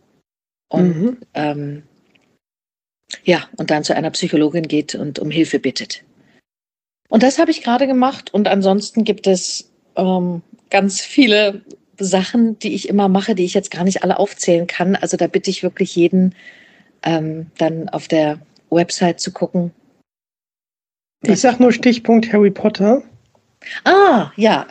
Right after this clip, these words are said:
Speaker 1: <laughs> danke. Genau,
Speaker 2: Gerne,
Speaker 1: es gibt
Speaker 2: gerne.
Speaker 1: ja jetzt das, ähm,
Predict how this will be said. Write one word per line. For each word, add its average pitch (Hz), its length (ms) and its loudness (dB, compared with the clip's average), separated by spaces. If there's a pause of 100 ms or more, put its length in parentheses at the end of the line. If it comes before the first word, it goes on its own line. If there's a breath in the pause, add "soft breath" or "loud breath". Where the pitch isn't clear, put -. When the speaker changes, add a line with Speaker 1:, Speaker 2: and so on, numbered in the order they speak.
(220)
Speaker 1:
<laughs> 302 260 -2
danke. 247 420 -2 (420 loud breath)
Genau, 220 220 2
Speaker 2:
Gerne, 196 180 6
Speaker 1:
es 220 100 6
gibt 208 240 4
Speaker 2:
gerne. - 20 2
Speaker 1:
ja 202 200 0
jetzt 196 380 -2
das, 190 400 0
ähm, 165 480 -4